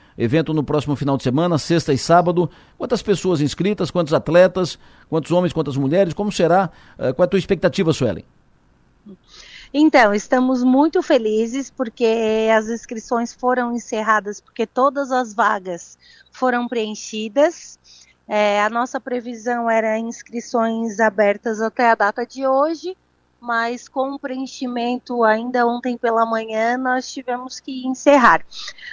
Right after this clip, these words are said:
Speaker 2: O formato da nossa competição é por equipes,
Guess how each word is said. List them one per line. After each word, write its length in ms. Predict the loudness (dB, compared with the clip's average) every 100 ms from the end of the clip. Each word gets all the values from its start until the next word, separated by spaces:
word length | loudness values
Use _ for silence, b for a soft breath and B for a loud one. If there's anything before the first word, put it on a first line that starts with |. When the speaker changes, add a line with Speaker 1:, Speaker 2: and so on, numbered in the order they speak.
| B
Speaker 2:
O 100 | 2
formato 640 | 6 6 6 2 2 0 -4
da 120 | -4
nossa 280 | -4 -4 -6
competição 560 | -8 -6 -8 -8 -8
é 60 | -6
por 180 | -6 -6
equipes, 760 | -6 -10 -10 -6 -6 -6 -16